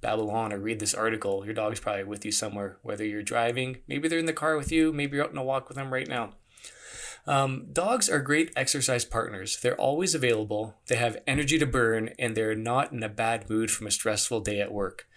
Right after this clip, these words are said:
Plus, about fifty percent of American dogs are overweight and need to work off a few calories. So get off the couch and run with your dog." Would my dog make an appropriate running buddy? Dogs need daily exercise to stay healthy,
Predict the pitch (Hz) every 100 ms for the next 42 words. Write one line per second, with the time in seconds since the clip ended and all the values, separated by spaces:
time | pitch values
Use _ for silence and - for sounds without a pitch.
0 | - - - 175 127 - - 123 123 -
1 | 170 165 196 170 - 156 - 120 120 127
2 | 160 160 147 127 110 110 - 123 131 127
3 | 120 123 120 113 110 117 135 131 131 123
4 | 117 113 110 - 120 107 113 107 104 92
5 | 90 - - - - 123 143 170 - 175
6 | 131 123 127 - - _ - 113 104 113
7 | 117 123 - 113 113 107 - - 117 101
8 | 87 80 - _ - 131 143 185 175 147
9 | 143 131 131 131 120 117 - 120 120 117
10 | - 107 104 98 95 92 92 - _ -
11 | 143 165 196 170 135 123 123 120 120 127
12 | 127 - - 120 - 101 104 - - 95
13 | - 101 127 127 98 90